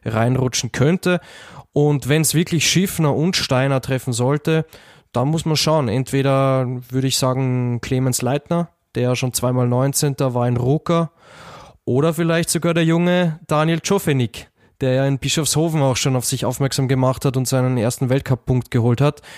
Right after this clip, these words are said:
Vielleicht, ähm, kriegt er auch die Chance, mal in, in Zakopane zu springen im Weltcup.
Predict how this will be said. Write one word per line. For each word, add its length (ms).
Vielleicht, 540
ähm, 680
kriegt 300
er 140
auch 140
die 100
Chance, 400
mal 220
in, 180
in 160
Zakopane 540
zu 100
springen 400
im 100
Weltcup. 480